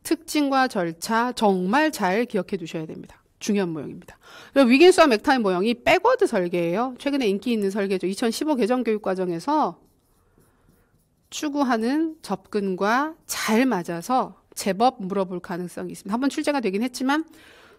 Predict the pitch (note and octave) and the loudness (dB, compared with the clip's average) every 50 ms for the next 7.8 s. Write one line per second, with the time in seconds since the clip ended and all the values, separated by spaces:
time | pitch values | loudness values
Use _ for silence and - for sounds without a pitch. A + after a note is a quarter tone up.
0 | _ - - F#4+ G4 G4+ G4+ F#4+ F4+ F4 D4 B3 A3+ - - A#3+ A3+ - A3 G#3+ | _ 0 4 8 10 12 10 10 8 6 2 2 0 -2 -4 -6 -4 -2 -2 -2
1 | G3 - F3 E3 - C4 B3+ A3 E3 - G3 G#3 A3 A#3+ A3+ - - F#3+ F3 - | -2 -4 -6 -6 -4 -2 -2 -2 -4 -2 -2 0 0 0 -2 -2 -4 -6 -2 0
2 | E4 E4+ D#4+ D#4 - - - - - - _ _ - C#4 C#4 C4+ C4+ C4 - D4+ | 2 2 2 2 0 -8 -12 -12 -14 -16 _ _ -6 -2 -2 -2 -2 2 2 0
3 | E4 D#4+ - - - - _ _ - F3+ F#3 G#3+ A3+ - A#3 G#3+ G#3 G#3 F#3 E3 | 0 0 -4 -18 -20 -20 _ _ 0 2 4 4 2 0 -2 -2 -2 -4 -4 -8
4 | D#3 - G#3 F3 E3 E3 E3+ E3+ F3 E3 E3+ F3+ F3 F3+ - C4+ D4+ D4 - F#3+ | -6 -4 -4 -4 -4 -6 -6 -8 -8 -8 -8 -8 -10 -4 0 2 2 2 2 -2
5 | - - - F#3 F3 F3 E3 D#3+ - F3 F3 E3+ F3 E3+ E3+ E3+ E3+ - E3+ D#3+ | -6 -6 -6 -6 -6 -6 -6 -8 -8 -10 -8 -8 -8 -8 -8 -10 -10 -8 -8 -6
6 | D#3+ E3 - F3+ E3+ E3+ D#3+ - - A3 - - G3 - C4+ D4 D#4 - C#4+ B3 | -6 -8 -8 -8 -6 -6 -8 -6 -8 -6 -4 -4 -2 2 2 2 2 2 0 -2
7 | G#3 F#3+ F#3 F#3 F#3+ F3+ F3 F3 F3+ E3+ - B3+ D4 E4 D#4+ | -2 -2 -4 -4 -4 -6 -4 -6 -8 -2 0 2 2 2 0